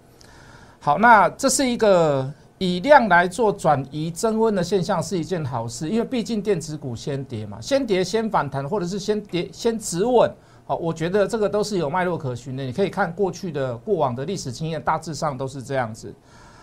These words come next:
好，但是还是有一些所谓要该注意的地方啦，哈，比如说我们跟各位讲说，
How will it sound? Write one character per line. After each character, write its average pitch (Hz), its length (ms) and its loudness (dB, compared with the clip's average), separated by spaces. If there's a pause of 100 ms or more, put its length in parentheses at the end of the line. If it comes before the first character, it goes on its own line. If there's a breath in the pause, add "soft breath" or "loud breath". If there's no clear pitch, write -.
(320 loud breath)
好， 147 160 4
但 269 220 6
是 269 320 4
还 208 180 6
是 269 200 0
有 196 180 4
一 233 40 0
些 240 200 4
所 196 220 2
谓 220 100 4
要 202 160 6
该 196 220 4
注 190 240 -4
意 170 80 -6
的 147 120 -2
地 147 220 -8
方 139 320 -2
啦， 120 200 -2
哈， 123 60 -2
比 139 140 -8
如 170 160 -4
说 233 220 6
我 165 100 4
们 156 160 -2
跟 208 220 0
各 202 100 0
位 208 100 2
讲 143 200 -4
说， 190 280 0